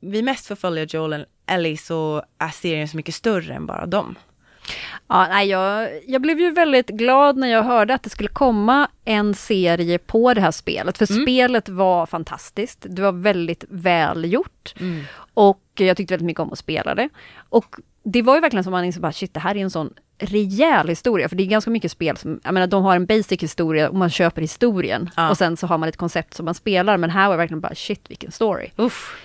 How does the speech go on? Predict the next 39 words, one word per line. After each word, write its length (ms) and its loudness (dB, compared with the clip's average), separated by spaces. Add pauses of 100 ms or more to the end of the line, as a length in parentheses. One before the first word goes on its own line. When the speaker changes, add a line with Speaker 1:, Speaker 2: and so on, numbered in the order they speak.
(240)
Speaker 2:
Eh, 560 2
och 80 2
just 160 4
att 80 2
man 160 2
mötte 280 2
alla 140 6
de 100 2
här 100 0
människorna, 480 -4
karaktärerna. 480 -4
Och 80 0
det 160 2
är 100 6
ju 120 6
lite 280 2
i 320 -4
liksom 260 -10
rollspelsvarianten, 1600 -2
även 240 -6
om 100 -8
det 80 -8
också 200 -12
är 40 -8
ett, 260 -20 (200)
alltså, 200 -14
det 160 -10
är 40 -6
ju 100 -6
en 140 -4
blandning 320 2
av 60 2
first 300 0
shooter 420 -4
och, 300 -8
eh, 220 -2
problemlösning, 760 0
självklart, 380 -10
i 20 -20